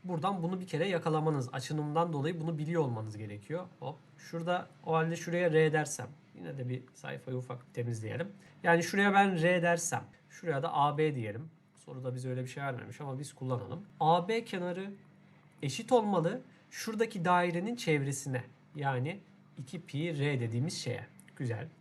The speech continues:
E, ben aynı zamanda bakın ne biliyorum? Şuranın tamamı otuzmuş. Yani A B otuzdan küçük. A B küçük otuz.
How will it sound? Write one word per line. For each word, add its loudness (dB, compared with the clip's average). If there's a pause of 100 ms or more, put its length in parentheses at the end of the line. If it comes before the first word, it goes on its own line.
(120)
E, 2
ben 6
aynı 10
zamanda 6
bakın -2
ne 0
biliyorum? -2
Şuranın -2
tamamı -2
otuzmuş. -4
Yani -2
A 2
B 2
otuzdan -4
küçük. -12 (300)
A 2
B -2 (180)
küçük -14
otuz. -8